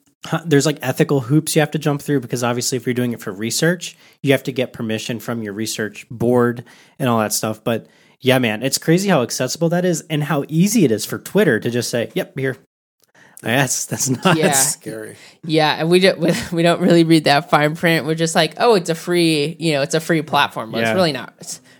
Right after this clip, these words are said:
Speaker 2: free. They're making tons of money on it, and they're
Speaker 1: Right.
Speaker 2: really selling your information.
Speaker 3: Well, it's a good thing that the Happy Holy Hour is not on Twitter.
Speaker 1: <laughs> We're
Speaker 2: <laughs> That's
Speaker 1: not on Twitter.
Speaker 2: We don't tweet.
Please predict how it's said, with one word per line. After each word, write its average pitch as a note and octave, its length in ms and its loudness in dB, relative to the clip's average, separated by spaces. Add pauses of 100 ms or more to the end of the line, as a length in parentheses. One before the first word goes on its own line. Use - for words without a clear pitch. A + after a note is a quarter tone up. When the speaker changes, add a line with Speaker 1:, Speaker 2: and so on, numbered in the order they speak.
Speaker 2:
free. D#3 280 2
They're C3 140 0
making C#3+ 320 -6
tons D3+ 260 -4
of C3+ 60 -4
money D3 320 -2
on A#2 160 -6
it, C3 180 -4
and C3 140 -8
they're C3 120 0
Speaker 1:
Right. G#2 60 -2
Speaker 2:
really D#3+ 200 2
selling C3 420 -2
your C#3+ 160 -2
information. C3+ 800 -4 (140)
Speaker 3:
Well, A#2+ 320 2 (120)
it's - 200 -6
a - 20 0
good B2 240 0
thing B2 160 0
that G#2+ 140 -4
the - 120 -4
Happy G#2+ 300 0
Holy A2 320 0
Hour - 240 -2
is - 180 -10
not G#2+ 200 0
on A2 160 -2
Twitter. - 300 -8 (120)
Speaker 1:
<laughs> - 120 -2
We're E3+ 80 10
Speaker 2:
<laughs> F3 420 4
That's D3+ 240 4
Speaker 1:
not G#3 80 2
on G#3 200 2
Twitter. E3 300 0
Speaker 2:
We D#3+ 180 2
don't E3+ 360 0
tweet. - 480 -8